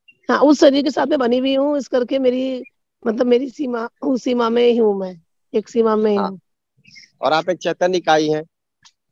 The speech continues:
Speaker 1: हम्म।
Speaker 2: शरीर जड़ इकाई है, तो उस जड़ इकाई के साथ बने हुए हैं, एक सीमा है। अब इसको हम देख सकते हैं,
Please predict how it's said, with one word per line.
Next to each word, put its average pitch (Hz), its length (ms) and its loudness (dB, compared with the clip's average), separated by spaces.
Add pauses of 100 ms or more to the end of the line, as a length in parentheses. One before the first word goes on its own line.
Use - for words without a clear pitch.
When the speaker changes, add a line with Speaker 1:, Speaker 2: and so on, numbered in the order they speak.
Speaker 1:
हम्म। 208 200 4
Speaker 2:
शरीर 139 200 -4
जड़ 139 240 2
इकाई 143 260 -4
है, 135 160 -8 (640)
तो 165 80 -4
उस 151 60 -4
जड़ 156 220 2
इकाई 165 240 2
के 165 80 -6
साथ 170 160 0
बने 139 300 -2
हुए 131 180 -2
हैं, 120 180 -12 (880)
एक 107 120 -6
सीमा 123 320 0
है। 127 160 -4 (880)
अब 147 120 4
इसको 165 220 2
हम 180 160 4
देख 180 220 4
सकते - 320 -4
हैं, 92 100 -4